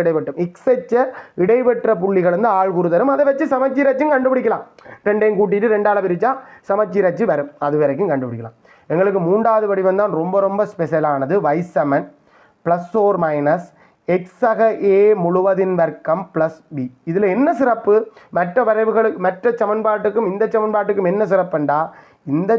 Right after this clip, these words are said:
சமன்பாட்டுல x ஒரு இடத்துல தான் இருக்கு, அதாவது மாறி ஒரு இடத்துல தான் இருக்கு. So இந்த இடத்துல நாங்கள் யாரை காணலாம்? x வந்து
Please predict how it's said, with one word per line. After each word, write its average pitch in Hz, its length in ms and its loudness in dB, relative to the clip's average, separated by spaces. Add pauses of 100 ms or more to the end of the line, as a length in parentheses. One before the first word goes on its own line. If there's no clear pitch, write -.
(120)
சமன்பாட்டுல 147 600 -2 (600)
x - 20 -14 (300)
ஒரு 160 140 0
இடத்துல 156 360 -2
தான் 127 200 -4
இருக்கு, 117 220 -16 (720)
அதாவது 139 260 0 (100)
மாறி 165 360 0 (180)
ஒரு 151 140 0
இடத்துல 151 360 -2
தான் 139 180 -2
இருக்கு. 117 240 -14 (420)
So 247 60 0 (160)
இந்த 294 240 2
இடத்துல 285 380 2
நாங்கள் 233 300 2 (220)
யாரை 214 300 2
காணலாம்? 190 420 0 (480)
x 175 80 -2 (580)
வந்து 220 220 0